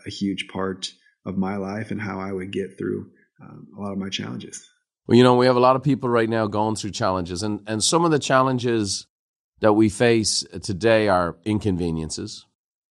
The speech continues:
Speaker 2: You know, we have supply chain issues, and we have certain levels of ideological and political divisions and things like that. You have a hyper negative media, which more so than years past, and everything on social media. And,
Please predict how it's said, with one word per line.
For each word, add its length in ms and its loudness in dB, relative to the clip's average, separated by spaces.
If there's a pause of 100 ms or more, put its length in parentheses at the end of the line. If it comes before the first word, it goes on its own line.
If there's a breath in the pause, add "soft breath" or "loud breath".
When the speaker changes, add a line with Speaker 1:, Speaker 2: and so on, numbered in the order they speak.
(160)
Speaker 2:
You 100 2
know, 120 4
we 160 -2
have 400 -4 (120)
supply 560 0
chain 340 -6
issues, 460 -6
and 140 -6
we 140 -6
have 340 -8 (260)
certain 420 2
levels 380 -4
of 260 -10 (300)
ideological 760 0
and 100 -6
political 400 -4
divisions 600 -6
and 100 -10
things 200 -6
like 200 -6
that. 360 -2
You 100 -4
have 180 -8
a 180 -10
hyper 560 -2 (260)
negative 480 -2
media, 520 -2
which 340 -10
more 220 2
so 160 -6
than 340 -6 (100)
years 340 0
past, 520 0
and 140 -10 (280)
everything 300 2
on 140 0
social 360 -2
media. 500 0
And, 80 -8